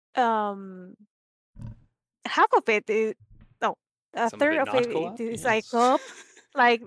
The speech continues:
Speaker 1: one, another third of it is, like, just playing by myself. Another
Speaker 2: Mm.
Speaker 1: third of it is, like, okay, this is the thing we play with my boyfriend, like, on call.
Speaker 2: Mm.
Speaker 1: And ev-, e-, each one is,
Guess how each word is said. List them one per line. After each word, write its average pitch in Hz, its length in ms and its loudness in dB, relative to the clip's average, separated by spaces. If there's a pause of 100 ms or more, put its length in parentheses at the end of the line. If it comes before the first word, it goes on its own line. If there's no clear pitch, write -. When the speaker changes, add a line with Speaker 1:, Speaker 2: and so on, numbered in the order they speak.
(160)
Speaker 1:
one, 254 280 0
another 262 320 4
third 247 320 2
of 226 160 -2
it 233 220 -2
is, 233 200 -4
like, 220 300 -2
just 226 240 -4
playing 226 180 -2
by 220 160 0
myself. 220 440 -4
Another 233 480 -2
Speaker 2:
Mm. 131 160 -20
Speaker 1:
third 240 240 -2
of 233 120 -8
it 233 200 -6
is, 233 160 -10
like, 220 320 -4 (260)
okay, 254 320 2
this 240 160 -6
is 277 120 -12
the 233 520 0 (100)
thing 240 300 -6
we 240 200 -4
play 226 320 -4
with 220 140 -6
my 220 140 -8
boyfriend, 214 340 -6
like, 214 160 -4
on 196 140 -10
call. 214 380 -2 (360)
Speaker 2:
Mm. 120 280 -20
Speaker 1:
And 233 320 0
ev-, 233 160 2 (260)
e-, 151 60 -8 (100)
each 254 240 -6
one 247 180 0
is, 233 140 -6